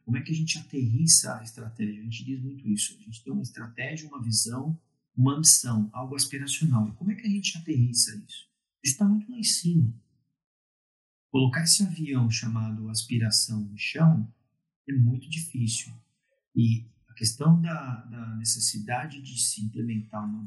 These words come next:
boa gestão de mudança, a gente chama de change management, é muito, muito importante.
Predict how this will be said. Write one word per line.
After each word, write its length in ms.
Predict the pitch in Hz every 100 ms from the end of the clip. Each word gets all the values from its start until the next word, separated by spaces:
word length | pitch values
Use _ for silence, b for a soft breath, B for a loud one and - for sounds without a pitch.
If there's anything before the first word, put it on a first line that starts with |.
| 107
boa 160 | 151
gestão 420 | 165 - - -
de 120 | 123 113
mudança, 760 | 107 107 120 135 - 101 - _ _ _ _ _ _ _
a 60 | -
gente 340 | 113 - - -
chama 320 | - 123 117
de 200 | 110 107
change 320 | - 120 117
management, 600 | 110 117 131 117 110 107 -
é 160 | 131 _ _ -
muito, 560 | 147 135 156 165 - 120 -
muito 380 | 131 147 - -
importante. 380 | 123 120 113